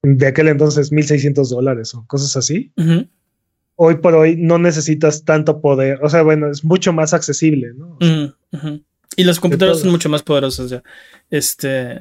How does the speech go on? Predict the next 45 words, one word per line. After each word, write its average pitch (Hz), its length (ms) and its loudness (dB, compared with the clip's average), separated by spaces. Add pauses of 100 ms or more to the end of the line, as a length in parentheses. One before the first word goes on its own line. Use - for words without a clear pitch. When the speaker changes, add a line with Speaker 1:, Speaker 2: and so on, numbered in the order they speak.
Speaker 2:
digo, 143 480 -2
no 147 180 -6
tantísimo. 170 1040 -4
No, 156 220 -2
no 185 160 2
es, 175 120 -2
no 208 120 2
fue 202 140 0
hace 202 140 0 (220)
tanto 165 380 -2
tiempo, 185 360 -2 (400)
pero 165 180 2
sí 190 120 0
el 185 80 2
V 190 80 2
R 180 140 4
es 170 100 0
más 175 220 2
accesible 156 520 -2
hoy. 147 380 -2
De 143 120 -4
hecho, 147 320 -2
hay 143 120 4
headsets 151 400 -6
V 151 100 0
R 147 120 2 (800)
que 151 120 0
ni 147 120 -2
computadora 151 580 2
necesita, 131 480 -6
¿no? 156 240 -8
Este 147 380 -10
Speaker 1:
Yo 180 120 4
creo 226 140 0
que, 180 160 -8
yo 170 140 2
creo, 165 180 2
yo 170 180 2
creo 240 100 2
que 226 80 2
el 220 80 2
problema 160 420 2
más 165 220 0
grande 156 300 2
para, 127 600 -2